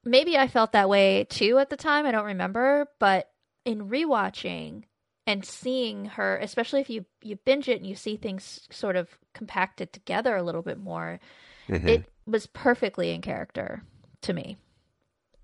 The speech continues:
Speaker 2: Yeah, I didn't, uh, I didn't not see it in character. It just was like,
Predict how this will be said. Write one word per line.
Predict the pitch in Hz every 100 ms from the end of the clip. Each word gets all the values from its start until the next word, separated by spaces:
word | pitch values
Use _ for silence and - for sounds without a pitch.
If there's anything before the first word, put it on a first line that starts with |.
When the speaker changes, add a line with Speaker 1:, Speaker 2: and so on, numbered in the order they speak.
| _ -
Speaker 2:
Yeah, | 208 196
I |
didn't, | 220 262 226 175 - 156
uh, | 147 139 131 127 123 - _
I | 127
didn't | 143 190 156 147 139 135 - _ _ _ _ _ -
not | 95 92 85 85 87 113 -
see | - - 202
it | 226 190
in | 175 170
character. | - 170 170 - 175 175 143
It | 139
just | 165 -
was | 156 - 143
like, | 139